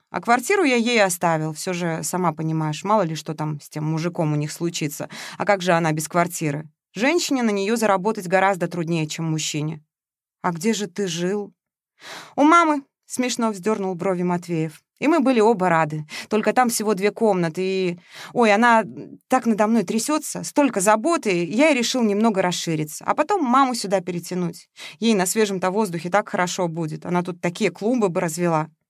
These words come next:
Ну и привози, чего не везешь? Теперь, Маша, это не мой дом, а твой, напомнил Матвеев. «Точно, я уже и забыла».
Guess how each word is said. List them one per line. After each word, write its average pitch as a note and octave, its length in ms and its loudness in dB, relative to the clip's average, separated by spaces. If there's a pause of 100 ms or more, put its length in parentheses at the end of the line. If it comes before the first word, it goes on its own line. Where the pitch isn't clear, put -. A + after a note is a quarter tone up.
(420)
Ну A3+ 180 8
и G3+ 60 4
привози, G#3+ 560 2
чего A#3+ 260 2
не A3 120 4
везешь? G#3 520 0 (600)
Теперь, F4+ 340 2
Маша, C4 420 4
это C4+ 440 2
не D#4+ 120 0
мой A3+ 280 2
дом, G#3 400 0 (140)
а F#3+ 140 0
твой, E3 500 -2 (300)
напомнил D#3+ 440 -4
Матвеев. D#3 500 -4 (720)
«Точно, E3+ 560 -8 (160)
я F#3 160 -6
уже E3+ 180 -4
и E3 40 -4
забыла». E3 560 -8